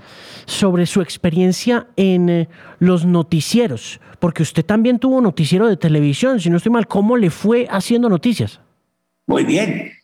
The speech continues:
Speaker 2: es que yo prácticamente me inicié en la radio también haciendo noticias. Yo leía los radioperiódicos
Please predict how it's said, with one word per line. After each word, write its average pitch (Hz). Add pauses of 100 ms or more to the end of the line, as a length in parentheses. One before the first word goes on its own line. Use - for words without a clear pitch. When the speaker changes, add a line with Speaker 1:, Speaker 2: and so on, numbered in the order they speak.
(140)
Speaker 2:
es -
que 170
yo 180
prácticamente 196
me 175
inicié -
en 147
la 180
radio 170
también 151 (240)
haciendo -
noticias. 180 (320)
Yo 139
leía 165
los 165
radioperiódicos 131